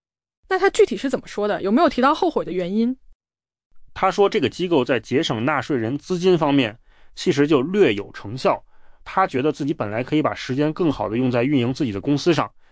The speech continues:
Speaker 2: 比如特斯拉和 SpaceX。而且你知道吗？D O G E这个名字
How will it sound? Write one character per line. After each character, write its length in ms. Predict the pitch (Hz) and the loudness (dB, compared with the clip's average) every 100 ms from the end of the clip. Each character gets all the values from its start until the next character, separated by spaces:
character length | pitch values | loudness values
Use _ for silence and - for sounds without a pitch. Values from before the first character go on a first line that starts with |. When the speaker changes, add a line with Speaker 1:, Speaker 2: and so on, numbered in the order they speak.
| - | -14
Speaker 2:
比 140 | - 107 | -8 -2
如 160 | 117 | -2
特 160 | 139 135 | -2 -4
斯 100 | 123 | 0
拉 160 | 127 | 0
和 100 | 120 | -2
SpaceX。 680 | 117 - 113 143 127 - - - - - - - - | -6 -6 -4 -2 -2 -4 -20 -20 -20 -20 -20 -8 0
而 120 | 165 | 2
且 160 | 165 | 2
你 80 | 156 | 2
知 80 | 120 | 2
道 140 | 143 | 0
吗 240 | 120 107 120 - | 0 -4 -8 -8
？D 220 | 180 143 | -4 0
O 200 | 160 170 | 2 2
G 240 | 160 156 | 2 0
E 200 | 139 151 | 0 -2
这 120 | 113 139 | -2 0
个 120 | 117 | 0
名 240 | 110 101 | 0 -2
字 200 | 139 113 | -2 -2